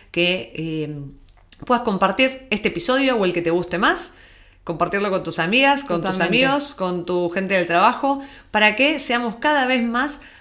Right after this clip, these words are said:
Speaker 1: los que creemos, que creo que se-, somos muchos,
Speaker 2: Sí.
Speaker 1: en una cultura cervecera sana.
Speaker 2: Exactamente. En una cultura cervecera sana, colectiva y que te-, que se generen sinergias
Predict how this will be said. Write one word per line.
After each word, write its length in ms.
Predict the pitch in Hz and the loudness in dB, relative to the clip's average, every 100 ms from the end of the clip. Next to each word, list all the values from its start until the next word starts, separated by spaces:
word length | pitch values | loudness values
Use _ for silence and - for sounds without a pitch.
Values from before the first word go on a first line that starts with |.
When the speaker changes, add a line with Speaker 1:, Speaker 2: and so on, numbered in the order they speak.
| - | -8
Speaker 1:
los 200 | 220 233 | -2 -2
que 440 | - 240 - - - | 2 0 0 -10 -6
creemos, 760 | 226 262 370 349 285 - - - | 4 6 6 6 4 2 -8 -10
que 180 | - - | -12 -6
creo 240 | 208 214 | 2 2
que 80 | 208 | 2
se-, 240 | 165 165 143 | -2 -2 -2
somos 260 | - 190 165 | -2 0 0
muchos, 460 | 220 277 269 - | 0 -2 -4 -6
Speaker 2:
Sí. 160 | - 170 | -4 0
Speaker 1:
en 80 | 185 | 2
una 120 | 214 | 2
cultura 280 | 180 185 220 | 0 0 0
cervecera 540 | 202 165 196 196 190 | -2 -4 -2 -2 -4
sana. 440 | - - 160 135 113 _ _ _ _ _ _ | -6 -2 -2 -2 -12 _ _ _ _ _ _
Speaker 2:
Exactamente. 920 | - 160 185 156 175 165 151 139 135 139 - | -12 -10 -8 -8 -4 -2 -2 -6 -10 -14 -6
En 120 | 196 | -2
una 280 | 220 226 202 | 0 0 -2
cultura 360 | 202 185 202 202 | -6 -4 -4 -4
cervecera 520 | 190 180 196 175 165 | -4 -4 -2 -2 -4
sana, 600 | - 247 226 254 277 294 - - - _ - | -6 0 4 4 2 -2 -14 -20 -20 _ -4
colectiva 1000 | 196 185 175 175 - 226 247 254 269 349 339 - - - | 2 4 2 0 -2 2 4 4 4 2 -2 -12 -16 -6
y 640 | 196 180 170 170 170 170 190 | -4 0 0 2 0 -2 -4
que 100 | 185 | -4
te-, 220 | 196 165 | -6 -8
que 100 | 170 | -10
se 120 | - | -12
generen 480 | - 202 190 208 208 | -10 -4 0 0 -2
sinergias 720 | 208 180 165 151 147 135 - | -4 -2 -2 -2 -8 -10 -12